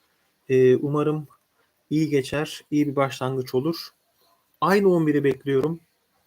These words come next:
E, muhtemelen bir değişiklik olmayacaktır. Zaten yerli kur-, kuralından dolayı da Mert, Salih ve Onur dışında ilk on bir başlatabileceğimiz bir oyuncumuz gözükmüyor gibi.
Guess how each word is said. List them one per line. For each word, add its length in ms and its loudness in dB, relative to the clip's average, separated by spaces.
E, 280 -8
muhtemelen 640 -4
bir 40 0
değişiklik 460 -2
olmayacaktır. 680 -2
Zaten 320 -8
yerli 380 -6
kur-, 240 -12
kuralından 600 -2
dolayı 300 -2
da 60 -4
Mert, 320 -6
Salih 520 -4
ve 40 -8
Onur 420 -6
dışında 380 -6
ilk 280 -6
on 160 -6
bir 140 -6
başlatabileceğimiz 800 -6
bir 40 -2
oyuncumuz 440 -2
gözükmüyor 460 0
gibi. 240 -2